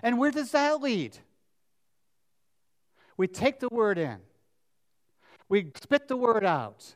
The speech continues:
We encourage and build up those around us. Singing s-, psalms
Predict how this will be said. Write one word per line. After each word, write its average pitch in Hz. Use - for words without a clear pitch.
We 196
encourage 247
and 208
build 233
up 226
those 202
around 208
us. -
Singing 160
s-, 135
psalms 127